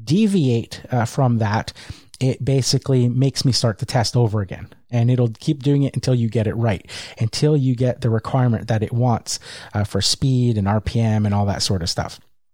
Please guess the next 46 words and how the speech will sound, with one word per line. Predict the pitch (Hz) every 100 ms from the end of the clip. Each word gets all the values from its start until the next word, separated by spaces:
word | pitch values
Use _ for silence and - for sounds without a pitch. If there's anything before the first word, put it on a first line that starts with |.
| _ _ - -
So | -
there's | 147 143
nothing | 202 202
that | 143
I | 120 151
can | - 185
do | 170 180 214 - - - -
to | 151 135 127 120
make | 123 131 127 -
a, | 113 110
a | - 113
vehicle | 127 123 117
fail. | 104 147 135 78 -
There's | 127 123
nothing | 143 143
I | 127
can | 127
do | 127
to | 120
make | 123
a | 123
vehicle | 127 139 147
pass. | - 240 104 - - - - - -
Uh, | 117 110
for | 123
example, | 110 123 123 120 120
if, | 113 -
uh, | 127 117 113 - - -
um, | 117 110 107 104 104 87 -
one | 127 127
of | 120
those, | 120 117 107
uh, | 120 113 110
the, | 110 107
like, | 110 -
the |
sensor | - - 151 143 151
that | 127
goes | 139 135
in | 120
the | 113
tailpipe, | - 226 202 - 117
if | 110 175
it's | 160
not | 156 113
in | 175 156 123